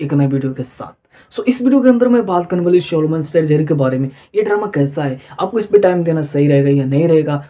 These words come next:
और क्या सारी चीज़ें इसके अंदर आपको देखने को मिलती है, यही सारी चीज़ें मैं इस वीडियो के अंदर बताने वाला हूं। तो वीडियो को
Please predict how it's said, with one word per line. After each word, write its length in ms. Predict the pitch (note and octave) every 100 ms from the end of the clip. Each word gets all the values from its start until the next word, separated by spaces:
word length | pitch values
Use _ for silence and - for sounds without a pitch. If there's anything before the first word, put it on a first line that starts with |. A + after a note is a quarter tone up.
| -
और 100 | D#3
क्या 140 | F3
सारी 220 | F3 F#3 F3
चीज़ें 260 | E3+ E3+
इसके 240 | F3+ - D#3
अंदर 240 | C#3+ C#3
आपको 220 | C3 C3+
देखने 340 | C3+ C#3 C#3+ C#3
को 100 | C3+
मिलती 400 | C3+ C#3+ C#3+ C#3
है, 120 | B2+ _ _ -
यही 160 | E3+
सारी 200 | G#3 A#3
चीज़ें 260 | G#3+ G#3 G3+
मैं 80 | G3
इस 160 | F3+
वीडियो 200 | D#3 D3+ D#3+
के 60 |
अंदर 200 | D3 C#3+
बताने 300 | C#3 C#3+ G#3
वाला 120 | A3+
हूं। 80 | A3
तो 80 | G3+
वीडियो 220 | F3+ F#3
को 100 | F#3+